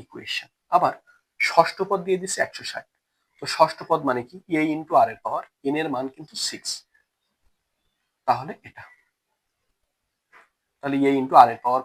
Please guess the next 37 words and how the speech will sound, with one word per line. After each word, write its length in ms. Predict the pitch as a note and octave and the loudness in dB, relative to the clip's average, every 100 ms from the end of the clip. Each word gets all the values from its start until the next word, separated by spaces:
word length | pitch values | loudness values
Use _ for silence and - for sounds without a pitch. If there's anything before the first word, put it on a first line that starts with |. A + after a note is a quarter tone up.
| - | -4
ফাইভ 200 | B2 E3+ C#3 | -10 -8 -10
equal 240 | - A#2 A#2 | -8 -8 -4
to 60 | A#2+ A2+ | -2 -2
একশো 240 | - - - _ _ _ _ - | -4 -12 -16 _ _ _ _ -18
ষাট। 300 | - - - _ _ _ _ _ _ - - _ _ _ _ _ _ - | -10 -10 -10 _ _ _ _ _ _ -20 -20 _ _ _ _ _ _ -14
এটা 320 | B2 A3 - _ _ - - _ A#2 | -4 -4 -4 _ _ -20 -20 _ -16
দুই 160 | A2+ F#2+ | -14 -14
নাম্বার। 240 | G2 - _ _ - _ | -18 -20 _ _ -20 _
তাহলে 140 | - E3 | 6 8
এটা 100 | D#3+ C3+ | 10 6
এক 100 | C3 | 6
নাম্বার 200 | C3 C#3 | 2 2
পেলাম, 180 | G#3 A#3+ | 0 -6
এটা 120 | C3+ B2+ | -6 -6
দুই 100 | A#2+ | -6
নাম্বার 240 | G#2 G2+ - | -6 -10 -14
পেলাম। 160 | - - | -8 -4
এখন 140 | D3+ G3+ C3+ | -2 -2 -4
হিসাব 160 | A#2 - - | -6 -8 -10
করো, 120 | - - | -10 -6
আমাকে 180 | B2+ - C3 B2+ | -8 -6 0 2
এ 20 | |
বের 160 | B2+ C3+ - | 4 4 2
করতে 200 | E3+ - F#3 | -12 -8 -6
বলছে, 200 | F#3 - | -6 -6
আবার 220 | - C#3+ | 2 6
আরও 260 | A2 A2+ B2 | 8 8 6
বের 160 | A#2 - | 2 -8
করতে 180 | - _ B2+ | -18 _ -20
বলছে। 200 | - - _ _ _ _ - B2 | -16 -16 _ _ _ _ -12 6
যদি 240 | F#3+ F3 D3 - | 6 6 -2 0
এই 140 | E3 | 0
দুটো 200 | F3+ G3+ G3 | 0 -2 -6
ক্ষেত্রে 280 | - - G#3 | -6 0 2
আমরা 140 | F#3 G3 - | 4 0 0
ভাগ 160 | - - _ - | -4 -4 _ -10
করি, 300 | G#2+ D#3 | -8 -8